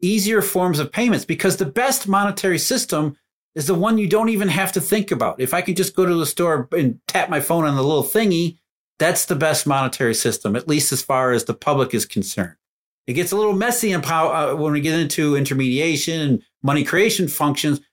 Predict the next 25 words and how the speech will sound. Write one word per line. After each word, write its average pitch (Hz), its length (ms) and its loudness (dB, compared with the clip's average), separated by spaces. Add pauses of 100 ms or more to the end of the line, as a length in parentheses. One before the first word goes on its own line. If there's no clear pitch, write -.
(120)
but 143 120 2
from 160 380 0
the 143 100 4
demand 165 640 0
of 147 240 0
the 127 60 0
public 180 480 0
and 131 120 2
the 117 60 0
demand 165 420 0
of 180 120 2
the 156 80 -2
real 196 260 2
economy 180 400 0
at 123 100 0
large, 170 440 0
again, 156 360 -2 (200)
nineteen 147 340 0
ten, 190 220 0
it 127 80 -2
was 117 100 0
the 127 80 -2
wholesale 190 540 2
economy 120 400 0
that, 123 160 0